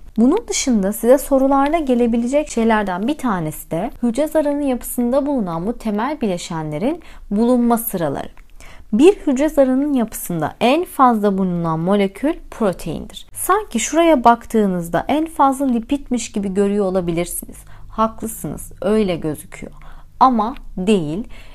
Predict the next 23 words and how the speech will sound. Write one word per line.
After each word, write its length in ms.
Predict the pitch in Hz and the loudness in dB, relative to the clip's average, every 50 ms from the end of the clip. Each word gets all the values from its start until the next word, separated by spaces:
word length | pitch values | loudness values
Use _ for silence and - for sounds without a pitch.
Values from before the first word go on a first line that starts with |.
| - - | -10 -6
e, 120 | - 190 180 | -6 -6 -4
ciddi 400 | - - 208 - - - 294 294 | -4 -8 -10 -4 -2 2 4 4
oranda 440 | 269 247 208 190 170 160 160 180 208 | 4 4 2 0 -2 -2 -2 -2 -2
yüzde 260 | 202 202 196 - - | -2 -2 -4 -6 -4
altmışlar 800 | - - 214 - - 233 247 233 - - - 180 156 156 160 160 | -4 -4 -4 -2 -2 -4 -4 -4 -4 -4 -4 -2 -2 -2 -2 -2
civarında 600 | 185 220 202 190 170 156 156 151 156 202 277 302 | 0 0 2 2 2 0 -2 -4 -4 -2 -2 -4
protein 720 | 302 - - - 233 214 208 - 185 196 240 269 254 226 | -4 -6 -2 0 0 0 0 -2 -2 0 2 2 2 2
bulunmakta. 600 | 190 180 165 160 151 143 139 135 - - - - - - - - - - - - - - - - 165 | 2 0 -2 -2 -4 -4 -6 -8 -8 -10 -14 -16 -16 -16 -18 -18 -16 -16 -16 -18 -18 -20 -12 -4 -2
Daha 240 | 190 196 - - 339 | -2 0 4 4 4
sonra 440 | 339 - - 330 294 254 220 190 175 | 4 2 2 2 2 2 2 2 0
lipid 520 | 165 160 156 180 185 - - 185 202 - - | 0 0 -2 -2 -2 -2 -4 -4 -4 -4 -2
yani 360 | 196 190 170 160 170 165 160 | 0 0 0 0 0 -2 -2
yağ 200 | 151 147 143 170 | -2 -2 -2 0
molekülleri, 800 | 214 247 269 269 277 277 277 - 269 269 277 277 277 277 285 311 - - - - - - - - | 2 2 4 2 2 0 -2 -4 0 2 4 4 4 4 0 -2 -4 -10 -16 -16 -14 -10 0 4
en 240 | 254 285 302 285 - - | 4 6 6 4 2 4
az 300 | - 202 196 190 - - | 4 4 4 4 0 -4
ise 440 | - - - - 208 220 254 254 | -8 -6 -2 0 2 2 2 0
karbonhidratlar 1160 | - - 262 247 247 233 196 175 180 165 170 156 156 160 156 151 - - - 254 262 302 311 - - | -2 2 4 4 4 4 4 2 0 -2 -4 -2 -2 -2 -2 -2 -4 -2 2 4 4 4 2 0 -4
hücre 240 | 226 196 196 202 180 | -2 0 0 0 0
zarının 320 | 160 156 143 143 139 143 | 0 -2 -2 -4 -4 -4
yapısında 720 | 156 190 208 208 - - - - 170 165 160 226 262 285 285 - - - - | -2 -2 -2 -2 -4 -8 -10 -8 -6 -2 0 0 0 0 -2 -8 -16 -12 -4
bulunur. 440 | 185 185 165 - - - - - - - - - - - - - - - - - | -2 -2 -2 -2 -4 -10 -16 -20 -20 -20 -20 -20 -18 -16 -16 -16 -14 -16 -16 -12
Şimdi 480 | - - - 427 370 240 190 180 220 | -6 -2 0 2 2 2 2 2 0